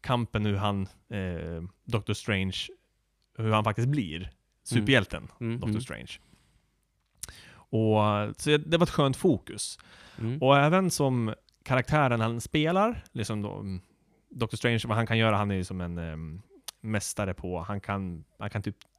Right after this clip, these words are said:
Speaker 1: böja tid och rum mer eller mindre för att, liksom, flytta över, han kan dra krafter från en annan dimension och på så,
Speaker 2: Oj.
Speaker 1: så vet, liksom,
Speaker 2: Ja, ja,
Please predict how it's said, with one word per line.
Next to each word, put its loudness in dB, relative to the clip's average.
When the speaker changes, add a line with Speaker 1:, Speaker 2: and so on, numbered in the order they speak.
Speaker 1:
böja 2
tid 0
och 6
rum 6
mer 0
eller 0
mindre -2
för -4
att, -4
liksom, -8
flytta -6
över, -2
han -4
kan 2
dra 4
krafter 0
från -4
en 0
annan 0
dimension 0
och -6
på -8
så, 4
Speaker 2:
Oj. 4
Speaker 1:
så -6
vet, -8
liksom, -12
Speaker 2:
Ja, 0
ja, -2